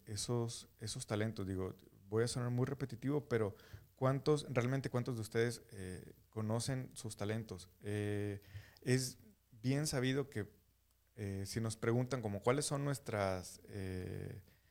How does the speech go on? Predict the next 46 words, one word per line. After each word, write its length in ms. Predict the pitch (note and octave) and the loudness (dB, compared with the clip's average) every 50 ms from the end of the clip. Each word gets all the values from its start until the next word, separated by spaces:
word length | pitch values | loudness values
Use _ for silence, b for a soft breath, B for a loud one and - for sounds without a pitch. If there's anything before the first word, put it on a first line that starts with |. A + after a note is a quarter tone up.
| b b _ | b b _
nuestras 360 | A#2+ A#2+ A#2+ - C3+ B2+ A#2+ | -2 -2 2 2 2 2 4
debilidades, 560 | B2 B2 A#2+ A#2 A#2 B2+ C#3 D3+ D3+ B2+ A2+ B2+ | 4 2 2 4 4 4 4 4 2 2 0 0
uy, 200 | D3 D#3+ E3+ D#3+ | 2 4 4 6
vamos 180 | C3 A#2+ A#2+ B2+ | 6 4 4 4
a 40 | B2 | 4
hacer 180 | A2 A#2 A2 | 4 4 4
un 180 | A#2 A#2+ A#2 A2 | 4 4 4 4
listón 400 | A2+ G#2+ - - - A2+ A2 A2 | 2 2 2 0 0 2 2 2
enorme. 400 | A2 G#2+ A#2 B2+ B2 A#2+ G#2+ - b b b b b b b b _ _ _ | 2 4 4 4 4 2 -2 -4 b b b b b b b b _ _ _
Pero 760 | - A2+ A2 G#2+ G#2+ G2+ G#2+ G2+ G2 G2 F#2+ F#2+ F#2+ F#2+ - - - | 6 8 8 8 8 8 6 6 6 6 4 4 2 0 -2 -8 0
cuando 580 | - G#2 G2+ G2 G2 G2 G2 F#2+ F#2+ F#2+ F#2+ | 2 4 4 4 4 2 2 2 2 2 2
nos 160 | G2+ G2+ G2+ - | 2 0 -2 -2
preguntan, 460 | - G#2+ G#2+ A2 A#2 A#2 - A2+ A2+ | 0 0 2 2 2 0 0 0 0
"Oye, 80 | A2+ | 2
bueno, 200 | A2 A2+ A2+ A2+ | 2 2 0 0
¿cuáles 200 | - A2+ A2+ A#2 | -2 -2 -4 -2
son 120 | - B2 A#2+ | -4 -4 -6
tus 140 | - - - | -6 -10 -8
fortalezas? 760 | - G#2+ - - G2 G2 G#2+ B2 C3+ C#3 - B2+ A#2+ A#2 - | -8 -6 -6 -4 -4 -2 -2 -2 0 0 0 0 -2 -2 -4
¿Para 300 | - - G#2+ G2+ G2+ - | -4 -2 -2 -2 -2 -2
qué 100 | - A2 | -2 -4
es 40 | A2 | -4
lo 80 | A2+ A2 | -4 -4
que 120 | - G#2 | -4 -4
eres 140 | G2 F#2 F2+ | -4 -2 0
bueno? 600 | G2 G#2+ A#2 B2 C3 C3+ B2+ B2 A#2 A#2 A#2 A2+ b b b b b b _ _ | 0 0 2 2 0 0 -2 -2 -2 -2 -4 -6 b b b b b b _ _
¿Cuáles 220 | - B2 B2+ B2 | 2 4 4 4
son 120 | - B2+ B2 | 2 2 0
justo 300 | B2 B2+ A#2+ - C3 - | 0 -2 -2 -2 -4 -4
tus 160 | - G#2+ - | -4 -4 -2
talentos?", 480 | - F#2+ G2 G#2+ A2+ A2+ B2+ B2 - - - | -2 -2 -2 -2 -2 -2 -4 -6 -6 -6 -4
ahí 120 | G2+ G2 | -2 0
es 60 | G#2 | 2
donde 220 | A2+ B2 B2+ A#2+ G#2+ | 2 4 4 4 4
batallamos. 580 | G2+ F#2+ - F#2+ G2 A2+ B2+ C#3+ D3 B2+ - | 2 0 0 0 2 2 2 2 0 -2 -6
¿Por 240 | - - - A#2 A2+ | -6 -2 -2 -2 0
qué? 140 | - E3 D#3+ | 0 -2 0
Porque 260 | D#3 D3 - - A#2 | 0 -2 0 0 0
no 100 | A#2 B2 | 2 2
los 140 | C3+ D3 - | 0 -2 0
tenemos 340 | - C#3+ C3 C3 C#3 C#3+ C#3 | -2 -2 0 0 0 2 2
bien 140 | C#3+ C#3 | 2 2
reconocidos. 640 | C#3 - - - B2 A2+ G#2+ - D3+ D#3+ D3+ C3 - B B B B B B B B B | 2 0 -2 0 0 0 2 2 4 4 4 2 0 B B B B B B B B B
¿O 160 | - - - | -2 0 4
por 220 | - A2+ G#2 - | 4 4 4 4
qué? 240 | - D3+ F3 G3+ | 2 0 0 0